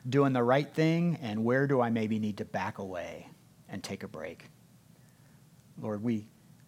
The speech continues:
thank you for the wisdom that you're sharing with us during the series. We thank you that you've given us this instruction to help us live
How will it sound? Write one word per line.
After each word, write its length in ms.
thank 320
you 380
for 480
the 120
wisdom 520
that 140
you're 160
sharing 360
with 200
us 100
during 300
the 80
series. 460
We 100
thank 420
you 260
that 180
you've 260
given 300
us 200
this 380
instruction 720
to 80
help 260
us 180
live 440